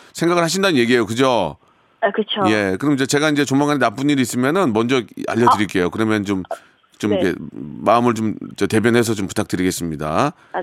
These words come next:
Speaker 2: 저는,
Speaker 1: 예.
Speaker 2: 네네네.
Speaker 1: 예.
Speaker 2: 저는
Speaker 1: <laughs> 나, 나, 아, 제가 농담으로 말씀드리면 그거를 진짜로 받아들일까 불안해서 제가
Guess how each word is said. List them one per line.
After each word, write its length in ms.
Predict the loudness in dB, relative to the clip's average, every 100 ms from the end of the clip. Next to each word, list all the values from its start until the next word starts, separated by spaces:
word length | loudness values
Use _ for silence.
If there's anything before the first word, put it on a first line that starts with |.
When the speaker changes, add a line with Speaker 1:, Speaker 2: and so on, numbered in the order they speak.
| -4
Speaker 2:
저는, 160 | -2 0
Speaker 1:
예. 40 |
Speaker 2:
네네네. 560 | 0 2 2 2 -2 -4 -2
Speaker 1:
예. 100 | -2
Speaker 2:
저는 420 | -2 -2 0 2
Speaker 1:
<laughs> 440 | 0 0 0 0 0
나, 140 | -2 -4 -20 -8
나, 100 | -8 -8 -6
아, 100 | -2
제가 200 | 0 2
농담으로 420 | 2 2 2 2
말씀드리면 640 | 2 2 2 2 2 2 0
그거를 220 | 0 0
진짜로 340 | -2 0 2
받아들일까 460 | 2 0 0 2 0
불안해서 460 | 2 2 2 2 0
제가 220 | 0